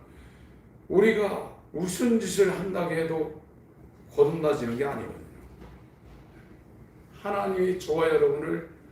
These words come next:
긍휼히 여겨서, 불쌍히 여겨서 은혜 베풀 자에게 은혜를 베푸시고, 긍휼히 여길 자에게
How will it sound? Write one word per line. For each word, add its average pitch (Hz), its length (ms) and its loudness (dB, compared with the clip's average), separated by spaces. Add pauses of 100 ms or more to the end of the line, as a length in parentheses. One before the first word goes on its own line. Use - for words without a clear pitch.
(460)
긍휼히 196 600 2
여겨서, 113 460 0 (1400)
불쌍히 190 600 4
여겨서 147 720 -2 (240)
은혜 143 280 4
베풀 120 360 -4
자에게 101 640 0 (380)
은혜를 107 360 2
베푸시고, - 520 -16 (640)
긍휼히 185 480 4
여길 156 340 0
자에게 135 520 -6